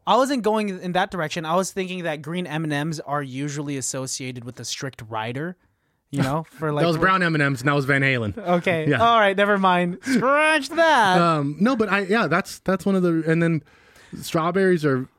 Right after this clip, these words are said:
Speaker 2: uh, like, you ever cut a strawberry in half? Like, very
Speaker 1: It's kinda sexy.
Speaker 2: kinda, it, it kinda looks a little, you know.
Speaker 1: I had, uh, this biology
Speaker 2: That's why I
Speaker 1: class.
Speaker 2: don't eat bananas.
Speaker 1: Uh, this biology class, we had to, uh, dissect an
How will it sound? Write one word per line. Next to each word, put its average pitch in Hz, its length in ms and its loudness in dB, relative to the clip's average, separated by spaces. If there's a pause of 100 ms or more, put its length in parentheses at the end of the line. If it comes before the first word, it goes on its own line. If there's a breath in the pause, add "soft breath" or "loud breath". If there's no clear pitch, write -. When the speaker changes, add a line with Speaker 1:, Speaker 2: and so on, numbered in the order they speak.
Speaker 2:
uh, 147 60 2
like, 135 160 0
you 143 100 2
ever 165 120 0
cut 165 120 0
a 147 40 0
strawberry 131 340 -4
in 98 80 -2
half? 104 320 -6
Like, 117 80 -12 (560)
very 156 160 -10
Speaker 1:
It's 131 100 -8
kinda 175 260 -6
sexy. - 460 -10
Speaker 2:
kinda, 165 240 -4
it, 147 80 2
it 180 140 -2 (140)
kinda 214 180 -4
looks 208 320 -6
a 180 40 -8
little, 156 440 -6
you 170 240 -10
know. 135 160 -6 (440 loud breath)
Speaker 1:
I 214 200 4
had, 240 240 4
uh, 214 160 4
this 190 220 2
biology 175 520 4
Speaker 2:
That's 139 120 6
why - 20 4
I 147 40 4
Speaker 1:
class. 165 200 4
Speaker 2:
don't 147 100 2
eat 147 80 0
bananas. 143 420 0 (440 loud breath)
Speaker 1:
Uh, 175 240 4
this 175 180 0
biology 185 420 4
class, 190 320 0
we 170 160 0
had 165 240 0
to, 160 200 -2
uh, 147 380 0
dissect 151 640 -2
an 139 260 -10